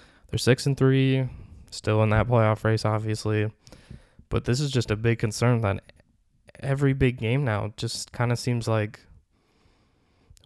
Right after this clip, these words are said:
once the Ravens fall behind, you're just not confident they're coming back.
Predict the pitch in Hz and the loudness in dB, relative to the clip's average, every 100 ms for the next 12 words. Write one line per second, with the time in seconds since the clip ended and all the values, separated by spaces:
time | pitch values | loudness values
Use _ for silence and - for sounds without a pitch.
0 | 139 120 113 127 - 131 127 117 113 117 | -10 0 0 0 0 2 2 2 0 0
1 | 110 104 117 117 107 104 104 107 110 104 | 2 2 2 2 0 -4 -4 -4 0 -2
2 | 104 - 110 113 107 104 - 104 101 107 | -2 0 0 0 -2 -2 -4 -6 -2 -2
3 | 104 - | -2 -6